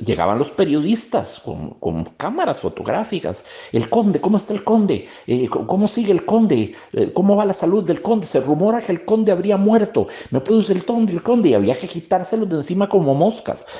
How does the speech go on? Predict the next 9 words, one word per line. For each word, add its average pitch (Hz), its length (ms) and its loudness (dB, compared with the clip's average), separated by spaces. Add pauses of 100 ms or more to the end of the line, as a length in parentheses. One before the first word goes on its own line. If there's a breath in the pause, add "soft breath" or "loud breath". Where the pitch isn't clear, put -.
(120)
No, 262 140 0
Tolstoy 170 480 -2
fue 254 200 0
un, 269 100 -2
fue 247 180 0
una 294 200 0
gran 269 280 0
figura 87 540 -2
pública. - 600 -8